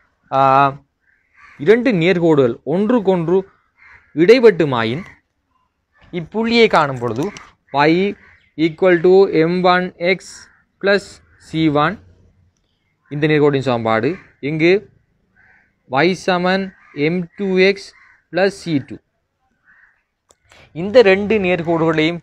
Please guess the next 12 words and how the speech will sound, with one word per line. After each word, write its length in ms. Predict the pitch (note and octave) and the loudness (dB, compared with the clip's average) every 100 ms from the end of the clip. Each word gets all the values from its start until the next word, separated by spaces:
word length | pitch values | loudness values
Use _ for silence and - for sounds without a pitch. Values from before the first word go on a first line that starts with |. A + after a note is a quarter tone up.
| - | -4
தீர்க்கும் 360 | E3+ D3 D#3+ | -4 -2 -4
பொழுது 380 | A#2+ A2+ G2+ D3 - - _ - | -2 -2 -4 -8 -12 -20 _ -6
எக்ஸுக்கும் 560 | E3+ - A#3 G3+ A3 | -6 -2 -4 -2 0
ஒய்க்கும் 440 | F3 E3 C#3 F3+ G3+ _ _ _ | 2 2 -4 -10 -10 _ _ _
ஒரு 340 | D3+ D#3+ F3 - | 0 0 0 0
பெருமானம் 420 | F3 E3+ D3+ D3 | 0 2 2 2
வரும். 240 | B2+ A#2 A2 | 0 -2 -4
அந்த 260 | C3+ C#3 | -2 -2
பெருமானம் 640 | C#3 E3 F#3 D#3+ D3 D3+ - | -2 -2 0 0 0 -4 -8
இந்த 240 | C3+ C#3 | -4 -2
புள்ளியாக 560 | C#3 C#3+ D#3 C#3 A2 A#2+ | -2 -6 -2 -2 -2 -6
காணப்படும். 500 | B2+ A2+ G#2+ G#2 | -6 -6 -6 -8